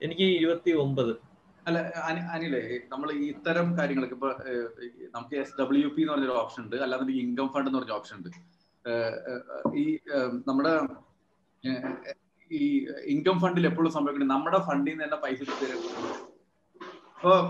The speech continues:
Speaker 2: നിങ്ങൾക്ക് ഇൻകം ആവശ്യമുണ്ടെങ്കിൽ മാത്രമേ അത്തരം സ്കീമുകൾ ഓപ്റ്റ് ചെയ്യണത് നല്ലത്.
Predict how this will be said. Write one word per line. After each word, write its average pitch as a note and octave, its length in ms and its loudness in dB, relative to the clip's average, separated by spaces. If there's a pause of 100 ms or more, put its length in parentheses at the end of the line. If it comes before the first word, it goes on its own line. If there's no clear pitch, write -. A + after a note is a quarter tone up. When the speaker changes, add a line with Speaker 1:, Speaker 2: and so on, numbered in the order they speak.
(220)
Speaker 2:
നിങ്ങൾക്ക് D3+ 380 4
ഇൻകം E3 480 2
ആവശ്യമുണ്ടെങ്കിൽ F#3 500 4
മാത്രമേ F3+ 320 4 (1120)
അത്തരം D3+ 360 2
സ്കീമുകൾ D3 420 6
ഓപ്റ്റ് C3 360 0
ചെയ്യണത് C#3+ 280 4
നല്ലത്. A2 280 -2